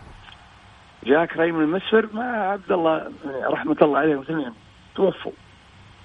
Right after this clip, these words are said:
فالوالد رحمة الله عليه رفض وقال: "ما عندنا عيال نبيعهم، فسامحونا وإحنا ما نقدر نفرط في عيالنا".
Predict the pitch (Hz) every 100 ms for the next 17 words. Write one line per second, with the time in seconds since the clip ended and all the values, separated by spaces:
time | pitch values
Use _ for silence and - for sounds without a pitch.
0 | - - - 143 147 143 135 131 127 135
1 | 139 - - 110 - 143 151 185 196 165
2 | 151 - - 160 135 160 175 156 143 123
3 | - - - - - - - - - 151
4 | 175 165 190 160 180 156 139 151 180 185
5 | 147 147 147 110 107 - - - - -
6 | - - - - - - - - - 143
7 | 143 135 131 123 - - - - - -
8 | - - - 143 147 160 165 185 175 185
9 | - - - - 151 135 165 156 160 139
10 | 127 123 151 123 104 - 127 110 - -